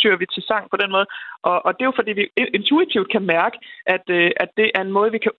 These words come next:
udtrykke vores følelser på, som er meget stærkere end talen. Og det er jo faktisk også noget, der findes forskning på nu her. Altså, øh, ja, øh,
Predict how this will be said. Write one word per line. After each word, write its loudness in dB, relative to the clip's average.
udtrykke 0
vores 0
følelser 2
på, 4
som -2
er 2
meget 0
stærkere 2
end -6
talen. 0
Og 4
det 2
er 4
jo -6
faktisk -2
også -6
noget, 2
der -4
findes -2
forskning -2
på 4
nu 2
her. 2
Altså, 0
øh, 4
ja, 2
øh, 2